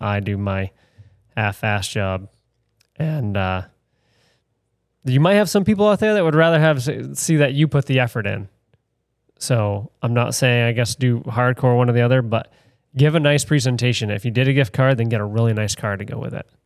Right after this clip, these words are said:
Um, you know, have a great, and you can be,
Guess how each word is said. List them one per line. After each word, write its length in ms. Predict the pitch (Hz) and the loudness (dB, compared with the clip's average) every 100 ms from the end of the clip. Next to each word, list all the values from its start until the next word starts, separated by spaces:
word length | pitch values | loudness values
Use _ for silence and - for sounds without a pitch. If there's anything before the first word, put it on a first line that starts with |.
| _ _ _ _ _ _ _ _ _ _ _ _ - - _ _ | _ _ _ _ _ _ _ _ _ _ _ _ -18 -18 _ _
Um, 580 | 131 107 104 98 98 98 - _ _ _ _ _ _ _ _ _ _ _ _ | -2 0 0 -2 -6 -10 -14 _ _ _ _ _ _ _ _ _ _ _ _
you 100 | 131 | -6
know, 200 | 107 101 98 | -6 -6 -10
have 480 | - - 123 123 107 | -6 -2 0 0 -4
a 60 | 131 | -8
great, 440 | 123 113 107 - _ _ _ _ _ | -4 -4 -4 -10 _ _ _ _ _
and 160 | 143 | 2
you 80 | 147 | 2
can 220 | 143 151 | 4 2
be, 420 | 139 143 143 135 | 4 4 4 2